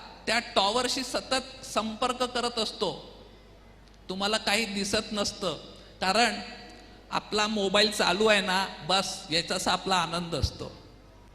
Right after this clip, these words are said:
आणि ह्या सगळ्या विश्विक ऊर्जाचं, वैश्विक चैतन्यामधला फक्त तानापिही निपाजा, हे सात रंगांची जी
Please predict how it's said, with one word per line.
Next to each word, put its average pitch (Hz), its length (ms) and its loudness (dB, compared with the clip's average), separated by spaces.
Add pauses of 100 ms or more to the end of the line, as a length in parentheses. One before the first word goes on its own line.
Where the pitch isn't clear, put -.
(1080)
आणि 208 420 6 (720)
ह्या 226 240 2
सगळ्या 220 600 0 (140)
विश्विक 233 760 0
ऊर्जाचं, 180 680 4 (360)
वैश्विक 214 560 4
चैतन्यामधला 185 1080 2 (960)
फक्त 233 400 0 (720)
तानापिही 214 1000 -2
निपाजा, 185 920 -2 (580)
हे 214 100 0
सात 247 500 -4
रंगांची 240 600 -2
जी 233 300 -4